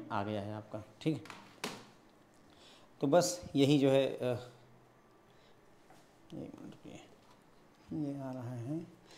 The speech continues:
वन पॉइंट वन वन नाइन सिक्स सेवन फ़ोर, ऐसे आ रहा है फ्रेंड्स, ओके। तो इसको अगर हम क्लोज करें तो वन पॉइंट वन वन, हाँ, वन वन नाइन या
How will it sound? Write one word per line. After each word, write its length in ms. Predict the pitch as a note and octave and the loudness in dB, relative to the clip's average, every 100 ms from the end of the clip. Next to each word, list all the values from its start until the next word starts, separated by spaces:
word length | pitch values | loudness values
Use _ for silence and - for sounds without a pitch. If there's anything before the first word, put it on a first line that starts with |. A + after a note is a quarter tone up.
| - - B2+ | -20 -12 -4
वन 380 | A#2+ C#3 D3+ D3 C3+ | 4 6 6 4 2
पॉइंट 400 | B2 B2+ D3+ D#3 - - C3 | 0 2 0 -2 -8 -10 -8
वन 400 | A#2 C3 C#3+ C3 A#2 | 0 0 2 0 0
वन 160 | B2+ C#3+ B2+ | 0 0 0
नाइन 300 | A#2 B2 C3+ - | -2 -2 -2 -4
सिक्स 340 | - - - - - - - - | -6 -6 -8 -14 -20 -20 -16 -2
सेवन 300 | C#3 B2 G2+ | 2 2 2
फ़ोर, 260 | G#2+ - D3 | -4 0 2
ऐसे 220 | D3 D#3+ | 4 6
आ 100 | B2 | 6
रहा 100 | A#2 | 4
है 60 | |
फ्रेंड्स, 160 | A#2+ A#2+ | 0 -4
ओके। 140 | D3 D#3 | -2 -4
तो 360 | - - - | -6 -16 -8
इसको 240 | C#3+ E3 D3 | 0 4 6
अगर 160 | D3 | 6
हम 120 | C#3 | 4
क्लोज 260 | C3+ C#3+ C3+ | 4 2 4
करें 160 | C#3 C#3+ | 4 4
तो 80 | |
वन 220 | C3+ C#3+ C#3+ | 4 2 2
पॉइंट 300 | C3+ C#3 C#3+ - - - - - - - | 0 -2 -4 -10 -20 -20 -20 -20 -20 -10
वन 480 | C3 B2+ C#3+ E3+ F3+ - - - - - - - - - - - - - | -4 2 4 4 0 -4 -12 -20 -20 -20 -20 -20 -20 -20 -20 -20 -20 -12
वन, 480 | C3+ B2+ C#3 D#3 D3+ - - - - - - - - - - _ - - | -6 0 2 2 2 -2 -14 -20 -20 -20 -20 -20 -20 -20 -20 _ -20 -14
हाँ, 200 | A#2+ C3 B2+ | -8 -6 -4
वन 280 | C3+ D3+ | 0 2
वन 180 | D3 D3+ D3 - - - - - - - B2+ | 2 2 -2 -12 -20 -20 -20 -20 -20 -8 -4
नाइन 460 | B2+ B2 C3 B2 - - - - D#3 | -2 0 -2 -4 -8 -16 -20 -16 -8
या 200 | B2 A#2+ | 0 0